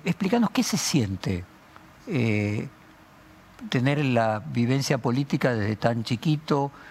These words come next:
eh, qué cosas te decía tu abuelo, eh, bueno, qué cosas te dice tu viejo, eh,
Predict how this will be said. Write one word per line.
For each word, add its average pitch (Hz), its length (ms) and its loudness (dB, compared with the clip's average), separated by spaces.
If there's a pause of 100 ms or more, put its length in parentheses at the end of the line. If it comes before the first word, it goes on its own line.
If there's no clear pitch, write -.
(360)
eh, 117 260 0 (100)
qué 135 140 0
cosas 135 300 0
te 120 120 -2
decía 117 280 0
tu 120 120 -2
abuelo, 131 580 0 (520)
eh, 107 600 0
bueno, 117 180 0
qué 120 80 0
cosas 123 260 -2
te - 120 -4
dice 117 280 0
tu 104 140 -4
viejo, 131 580 0 (540)
eh, 117 380 -2